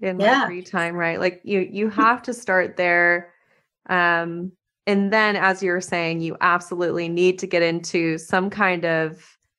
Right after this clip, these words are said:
Speaker 1: work, um,
Speaker 2: Mm-hmm.
Speaker 1: where you are able to process what's happened
Speaker 2: Yeah.
Speaker 1: and, and realizing that it, it is, just as you said, so many little traumas,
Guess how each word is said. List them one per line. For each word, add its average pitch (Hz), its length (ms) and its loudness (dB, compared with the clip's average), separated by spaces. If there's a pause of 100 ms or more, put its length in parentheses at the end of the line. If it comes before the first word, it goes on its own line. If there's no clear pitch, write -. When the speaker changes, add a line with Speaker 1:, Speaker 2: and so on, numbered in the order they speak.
(520)
Speaker 1:
work, 170 720 0 (380)
um, 175 80 2 (240)
Speaker 2:
Mm-hmm. 185 180 4
Speaker 1:
where 165 420 4
you 180 300 -2
are 165 160 4
able 165 220 -2
to 170 80 -4
process - 1120 -2
what's 165 320 -4
happened 185 680 -2 (440)
Speaker 2:
Yeah. 151 200 2
Speaker 1:
and, 165 320 -2
and 170 280 -2
realizing 170 680 0
that 151 380 0
it, - 320 0
it 185 180 2
is, 190 240 2
just 190 240 -2
as 185 120 0
you 185 80 2
said, 175 360 0
so 185 400 2
many 180 300 -2
little 208 420 2
traumas, 175 920 -4